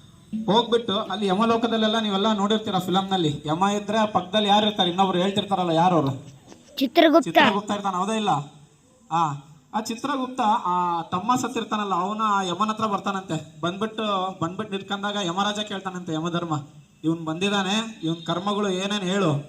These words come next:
Speaker 1: ಇವ್ನಿಗೆ ಸ್ವರ್ಗಕ್ಕೆ ಕಳಿಸ್ಬೇಕಾ, ನರ್ಕಕ್ಕೆ ಕಳಿಸ್ಬೇಕಾ?" ಅಂತ ಹೇಳ್ಬಿಟ್ಟು. ತಕ್ಷಣನೇ ಚಿತ್ರಗುಪ್ತ ಅವ್ನು ಏನೆಲ್ಲ ಮಾಡಿದಾನಂತ ತೆಗ್ದು ನೋಡ್ತಾನಂತೆ. ಅವನ ಹಾಳೆ ತೆಗಿದ ತಕ್ಷಣನೇ ಚಿತ್ರಗುಪ್ತನಿಗೆ ಓದಕ್ಕೆ ಬರ್ತಿಲ್ಲ ಅದೇನು ಅಂತೇಳಿ.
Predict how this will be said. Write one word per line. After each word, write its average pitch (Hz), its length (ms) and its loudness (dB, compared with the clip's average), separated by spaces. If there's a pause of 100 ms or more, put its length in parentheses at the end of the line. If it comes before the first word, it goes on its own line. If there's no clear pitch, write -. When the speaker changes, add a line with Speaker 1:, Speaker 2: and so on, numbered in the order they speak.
Speaker 1:
ಇವ್ನಿಗೆ 165 520 0
ಸ್ವರ್ಗಕ್ಕೆ 185 320 0
ಕಳಿಸ್ಬೇಕಾ, 196 400 -6
ನರ್ಕಕ್ಕೆ 190 340 -4
ಕಳಿಸ್ಬೇಕಾ?" 160 460 -4
ಅಂತ 156 160 -6
ಹೇಳ್ಬಿಟ್ಟು. 139 580 -8 (520)
ತಕ್ಷಣನೇ 220 640 2
ಚಿತ್ರಗುಪ್ತ 208 540 -2 (320)
ಅವ್ನು 175 180 0
ಏನೆಲ್ಲ 220 360 -2
ಮಾಡಿದಾನಂತ 208 500 -2
ತೆಗ್ದು 180 300 -2
ನೋಡ್ತಾನಂತೆ. 185 840 -2 (540)
ಅವನ 202 240 0
ಹಾಳೆ 214 500 2
ತೆಗಿದ 254 200 -4 (100)
ತಕ್ಷಣನೇ 247 440 0
ಚಿತ್ರಗುಪ್ತನಿಗೆ 233 680 0
ಓದಕ್ಕೆ 240 320 2
ಬರ್ತಿಲ್ಲ 220 320 -2
ಅದೇನು 185 280 0
ಅಂತೇಳಿ. 170 600 -4